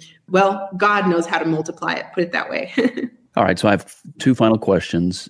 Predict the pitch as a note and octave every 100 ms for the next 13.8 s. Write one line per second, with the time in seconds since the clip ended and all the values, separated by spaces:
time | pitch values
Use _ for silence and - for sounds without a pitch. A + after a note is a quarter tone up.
0 | _ - F2 F2 G#2 A#2+ - - E2 F2
1 | E2 E2+ _ G#2 E2 E2+ - E2+ E2+ E2+
2 | E2 D#2+ - F2+ - F#2 E2 D#2+ F2 G2+
3 | A2+ E2+ E2+ E2+ E2 E2 E2 F2+ E2 D#2+
4 | - _ - D#2+ - E2 E2 D#2 D#2 D#2+
5 | - _ G2+ E2+ E2 D#2 - E2+ D#2+ D#2+
6 | D#2+ D#2 - E2 F#2+ - - - - _
7 | - - E3+ - D#2+ - F2 E2 D#2+ E2+
8 | - _ F#2+ D#2+ D#2+ D#2+ E2 _ _ -
9 | F2 E2+ E2+ F#2 E2+ D#2+ D#2 - - -
10 | - _ _ E2+ E2 D#2+ D#2+ D#2 F2 E2+
11 | E2 E2 E2 D#2+ - F2+ D#2+ - E2 D#2+
12 | E2 - D#2+ D#2 D#2+ E2 - - E2 -
13 | E2 D#2+ - F2 E2+ E2 E2 -